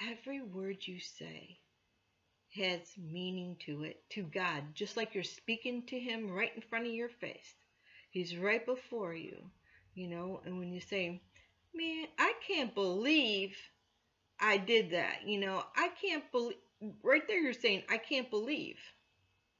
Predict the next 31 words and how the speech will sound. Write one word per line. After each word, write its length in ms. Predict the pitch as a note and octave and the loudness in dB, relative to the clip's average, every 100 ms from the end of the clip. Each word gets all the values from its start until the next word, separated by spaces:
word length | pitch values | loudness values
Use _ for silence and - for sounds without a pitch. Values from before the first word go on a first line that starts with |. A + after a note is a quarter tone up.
| _ _ - - - _ - | _ _ -20 -20 -20 _ 4
Or, 280 | G#3+ G#3 | 6 8
you 220 | G3+ B3+ A#3+ | 6 4 2
know, 260 | G#3 G3 | 4 2
like 200 | F#3+ G3+ | 2 0
I 40 | G3+ | 0
said, 300 | - A#3 G3 | 2 4 2
the 80 | G3 | -4
sick 320 | - A#3+ A#3+ | 0 0 0
singers, 580 | - F#3+ E3+ E3+ E3+ D#3+ - | -4 -2 0 0 0 -2 2
"I'm 260 | B3 C#4 | 2 2
poor," 460 | - B3+ B3+ F3+ E3+ | 4 8 10 8 6
you 180 | E3+ E3+ | 0 -2
know, 340 | F3+ F3+ G3 - _ - - D#3+ | 0 -2 -2 -8 _ -20 -12 -4
"I'm 240 | F3+ E3 | -2 -2
poor, 340 | - G3 B3 | 2 6 8
I'm 140 | B3 G#3 | 6 4
always 240 | A#3 A#3 | 4 4
gonna 200 | A3+ A3+ | 2 2
be 120 | A#3 | 0
poor," 280 | A#3 B3 A#3+ - | 0 0 0 2
you 120 | A3 | 2
know. 160 | F#3 - | 2 0
No, 600 | G#3 C4 E4 - A4+ D#4 | 0 2 0 2 4 2
you 220 | C#4 D#4 | 2 2
don't 320 | D#4 F4+ E4+ | 2 -4 -8
say 200 | - G#4+ A#4 A4 | -8 -6 -4 -2
those 160 | C4 - | -4 -6
things. 400 | - E3 D3+ D#3 _ - - - - | -12 -10 -10 -12 _ -20 -20 -20 -10
You 100 | A#3+ | -4
know, 300 | A#3 B3 A#3+ - - _ _ _ _ _ - | -2 -2 -4 -6 -18 _ _ _ _ _ -2
Jesus, 540 | D4+ F#4+ G4+ D#4+ D#4 | 2 4 2 -2 -8